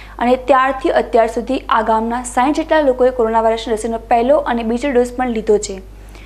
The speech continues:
તેમ છતાં આરોગ્ય વિભાગ દ્વારા રસી લીધેલા વ્યક્તિઓને રસીકરણ કાર્ડ આપવામાં આવ્યા જ નથી, જેથી આ મામલે ગામના લોકો દ્વારા આરોગ્ય ખાતાના ઉચ્ચ અધિકારીઓ સુધી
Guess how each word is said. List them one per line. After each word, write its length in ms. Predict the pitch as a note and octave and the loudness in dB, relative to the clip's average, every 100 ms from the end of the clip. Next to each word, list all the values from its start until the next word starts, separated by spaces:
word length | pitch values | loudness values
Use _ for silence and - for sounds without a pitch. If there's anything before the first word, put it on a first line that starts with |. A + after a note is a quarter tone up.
| - - - - D#4 | -20 -20 -20 -2 2
તેમ 180 | F4 E4+ | 2 2
છતાં 320 | E4 D#4+ - | 0 0 0
આરોગ્ય 280 | C4+ A3+ B3 | 2 2 2
વિભાગ 300 | B3+ G#3+ A3+ A3+ | 0 2 0 2
દ્વારા 320 | C4 A3+ A#3 | 4 4 2
રસી 140 | A#3+ E4 | 0 0
લીધેલા 320 | C4 C#4 C#4 | 2 2 2
વ્યક્તિઓને 420 | A3+ - B3 B3 | 0 0 -4 -2
રસીકરણ 540 | A3+ A3+ C#4+ C#4+ C#4+ | -2 -2 0 2 2
કાર્ડ 240 | C#4+ A#3 A#3 | 2 0 2
આપવામાં 500 | A3+ A3 A#3 A3+ - | -2 0 0 0 0
આવ્યા 280 | - G#3+ A3 | 0 2 2
જ 160 | A3 G3+ | 0 -6
નથી, 320 | F#3+ G3 G#3 - - - - - | -12 -14 -16 -18 -20 -20 -10 -2
જેથી 240 | A#3+ B3+ | -2 -2
આ 200 | - C4 | 0 2
મામલે 360 | D#4 D#4 C#4+ D4+ | 4 4 4 2
ગામના 380 | B3 A3+ A#3 A3+ | 2 2 2 2
લોકો 280 | G#3+ A3+ | 4 4
દ્વારા 240 | A3+ B3 G#3+ | 4 4 2
આરોગ્ય 420 | - A#3 B3 D#4 | 2 2 2 2
ખાતાના 460 | C#4+ C4 C#4 C#4+ C#4+ | 0 0 0 0 0
ઉચ્ચ 220 | D#4 D#4 C4+ | -2 0 0
અધિકારીઓ 380 | B3+ B3+ B3 | 0 2 2
સુધી 380 | C4 C4+ G#3+ A#3 | 2 0 -2 -4